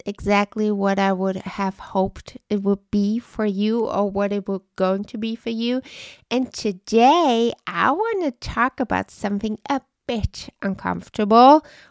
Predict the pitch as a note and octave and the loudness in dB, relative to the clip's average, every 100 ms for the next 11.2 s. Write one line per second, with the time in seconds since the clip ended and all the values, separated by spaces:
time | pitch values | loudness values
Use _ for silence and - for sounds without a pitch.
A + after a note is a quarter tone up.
0 | _ F4+ F4+ D4+ A3+ - A#3+ G#3+ G3 F#3 | _ -8 -2 -2 -2 -2 -2 0 0 0
1 | E3+ E3 - - A#3+ A#3+ A3+ F3+ - - | -4 -6 -8 2 6 6 6 -2 -6 -12
2 | - - - F3 F3 - - - - - | -8 -4 -4 -4 -6 -4 -2 0 -2 -6
3 | - - - - B3+ C4 C4+ B3 B3 - | -12 -12 -16 -6 -4 -2 -2 -2 -4 -2
4 | - A3 A#3 G#3+ G#3 G3+ G#3 G#3+ G#3+ G#3 | 0 0 0 -2 -4 -4 -8 -6 -6 -4
5 | A3 - F3+ E3+ F#3 G#3 A3+ - - F#3 | -4 -2 -2 0 0 -2 -2 -8 -4 -4
6 | F#3+ G#3 G#3+ A3+ A3+ - G3 F#3 F#3 - | -2 -2 -2 -4 -4 -2 0 0 -2 -6
7 | - F3+ G3 G#3+ D#4+ D4+ A#3 - G3 E3 | -8 -4 -4 -2 -2 -2 -4 -2 -2 -2
8 | - _ _ - D4 F4 - F#4+ - B3+ | -6 _ _ 0 2 2 -2 -6 0 2
9 | G3+ F#3+ G3 A3+ A#3 - A3+ A3+ A#3 - | 2 -2 -2 -2 -2 0 0 2 -2 -6
10 | G3 - B3 B3+ A#3+ A#3 A3+ A#3 A#3 A#3+ | -12 -2 0 2 2 2 2 2 2 2
11 | D#3 | 0